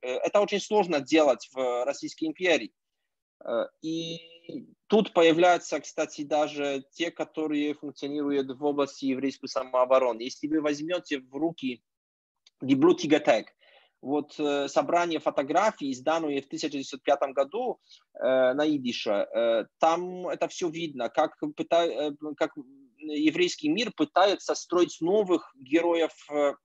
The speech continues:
э, еврейских общин, да? Э, они же Кидуш Хашем еще до того, те, которые погибли в течение, э, в течение антиеврейского насилия, да, антиеврейских погромов, так скажем.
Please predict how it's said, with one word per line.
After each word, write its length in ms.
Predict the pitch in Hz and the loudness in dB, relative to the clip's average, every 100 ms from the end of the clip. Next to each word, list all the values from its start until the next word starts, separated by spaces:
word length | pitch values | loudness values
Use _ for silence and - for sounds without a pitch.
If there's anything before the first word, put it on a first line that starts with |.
| 139 | -18
э, 460 | 143 139 139 120 139 | -10 -4 -2 -2 0
еврейских 500 | 143 143 143 - - | 0 0 -2 -2 -2
общин, 420 | 135 107 - - - | -2 -2 -10 -12 0
да? 200 | 151 226 _ - - _ - | 0 0 _ -20 -20 _ -6
Э, 240 | 110 123 120 | 2 2 4
они 220 | 147 180 | 2 2
же 100 | 190 190 | 0 -2
Кидуш 300 | 185 190 - | -2 -2 0
Хашем 380 | 175 - 180 | 0 2 2
еще 340 | 139 110 - 123 | 2 -4 -8 -4
до 100 | 123 | -2
того, 320 | 135 123 123 | -2 -2 -4
те, 140 | - 156 | -2 -4
которые 340 | 151 160 151 | -2 0 2
погибли 480 | 156 151 156 156 127 | 2 0 0 -4 -4
в 60 | - | -10
течение, 560 | - - 123 117 113 | -10 -6 -6 -4 -6
э, 260 | 98 117 113 | -4 -4 -4
в 280 | 107 123 - | -8 -14 -8
течение 460 | 131 - 139 127 123 | -6 -4 -4 -2 -4
антиеврейского 680 | 117 120 120 123 - 117 | -2 -4 0 -2 -2 -2
насилия, 480 | 123 123 - 120 98 | -2 -2 0 2 2
да, 220 | 95 120 143 | 4 6 6
антиеврейских 500 | 139 120 127 - 127 | 2 -6 -6 -8 -4
погромов, 500 | 123 120 131 120 107 - | -2 0 2 2 0 -2
так 140 | 110 | -4
скажем. 400 | - 117 107 - | 0 2 2 -4